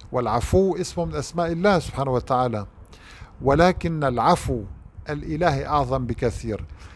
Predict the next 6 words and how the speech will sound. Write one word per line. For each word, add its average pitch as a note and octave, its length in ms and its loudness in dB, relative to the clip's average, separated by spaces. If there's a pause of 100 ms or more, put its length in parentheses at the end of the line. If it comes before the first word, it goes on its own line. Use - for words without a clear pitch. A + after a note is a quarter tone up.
(200)
كذلك G#3 520 4 (340)
وضع F3 420 4
الله F3 240 2
صفة G#3 400 -2
المكر G3+ 500 0 (840)
ليختبرنا، D3 1120 0